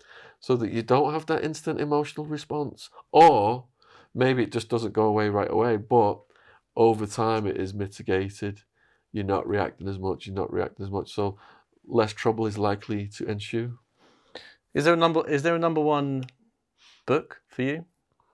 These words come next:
Speaker 2: that had the most impact or stayed with you the most? Considering what you're talking about
Speaker 1: So,
Speaker 2: now.
Speaker 1: oh, on, on, on what we,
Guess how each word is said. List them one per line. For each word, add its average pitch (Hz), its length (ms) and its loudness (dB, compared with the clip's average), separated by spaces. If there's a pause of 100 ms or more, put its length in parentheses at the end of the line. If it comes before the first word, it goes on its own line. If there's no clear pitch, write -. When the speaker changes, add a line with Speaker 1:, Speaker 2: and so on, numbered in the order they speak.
(140)
Speaker 2:
that - 220 -2
had 117 180 -2
the 120 40 -6
most 117 240 -4
impact 120 480 -4
or 110 160 -2
stayed 120 320 -4
with 117 100 -8
you 117 80 -6
the 117 100 -8
most? 131 280 -10 (400)
Considering 113 380 0
what 110 60 0
you're 104 80 -4
talking 110 200 -4
about 104 200 -2
Speaker 1:
So, 156 180 6
Speaker 2:
now. 101 280 0
Speaker 1:
oh, 139 340 2
on, 135 140 0
on, 135 220 2
on 127 160 2
what 127 160 2
we, 120 100 0